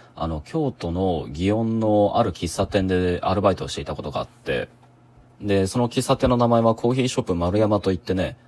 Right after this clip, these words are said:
南座からほど近い場所にあるんですけど、まあ、その僕はそこ、最初ね、一、二年ぐらい働いてパッと辞めるつもりだったんだけど、もうすごくそのお店が好きになっちゃって、まあ、だらだら長いことそこで働いてたんですよね。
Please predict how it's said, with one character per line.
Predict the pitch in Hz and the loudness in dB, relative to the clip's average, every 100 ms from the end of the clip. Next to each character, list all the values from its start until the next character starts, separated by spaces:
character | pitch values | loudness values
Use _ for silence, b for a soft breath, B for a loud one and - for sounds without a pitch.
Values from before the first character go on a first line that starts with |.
| - | -12
南 | 107 110 117 | -2 2 4
座 | 113 | 2
か | 110 110 | 4 6
ら | 107 | 4
ほ | - | 4
ど | 110 | 0
近 | 98 - 95 | 0 0 0
い | |
場 | 78 | 0
所 | 80 78 | -6 -6
に | 76 | -4
あ | |
る | 76 73 | -4 -6
ん | |
で | 69 | -8
す | 71 | -10
け | - 73 | -10 -6
ど、 | 85 85 80 B B B B | -2 -2 -4 B B B B
ま | - 82 | -2 -2
あ、 | |
そ | 80 87 | -2 -6
の | |
僕 | 82 87 95 95 95 | -6 -6 -2 -2 2
は | 98 92 | 2 0
そ | - | -2
こ、 | 87 104 101 101 101 - | -4 0 2 2 0 -2
最 | 95 101 107 | -6 -4 -2
初 | 110 | 0
ね、 | 107 | 0
一、 | 98 - 139 | -2 -4 -4
二 | 135 139 | -2 0
年 | 139 139 | 0 0
ぐ | 143 | 2
ら | 127 | 2
い | |
働 | 104 98 - 101 98 | 0 -4 -2 0 0
い | |
て | - 98 | -2 -4
パ | 95 95 | -2 -4
ッ | |
と | - 85 | -2 -2
辞 | |
め | 92 | -2
る | 92 | -4
つ | 98 | -4
も | 101 | -2
り | |
だ | 95 | -2
っ | |
た | - 85 | -4 -8
ん | |
だ | 76 | -8
け | 73 | -6
ど、 | 80 80 | -6 -4
も | 76 78 | -6 -10
う | |
す | - - | -10 -12
ご | - | -12
く | - | -6
そ | 101 | -2
の | 101 | 0
お | |
店 | 98 98 | 0 -2
が | 92 | -4
好 | - | -4
き | 92 | -6
に | |
な | 80 | -6
っ | |
ち | - | -8
ゃ | - | -10
っ | |
て、 | - 78 69 - B - | -8 -8 -8 -10 B -2
ま | 90 | 0
あ、 | |
だ | 104 | 2
ら | 92 | 2
だ | 85 | 4
ら | 95 | 4
長 | 87 87 | 2 0
い | 95 | 0
こ | - | -2
と | |
そ | - | -8
こ | - | -8
で | - | -8
働 | - 90 85 | -6 -4 -4
い | |
て | - | -4
た | 62 | -8
ん | |
で | 58 | -8
す | - | -12
よ | 82 | -8
ね。 | 98 | -6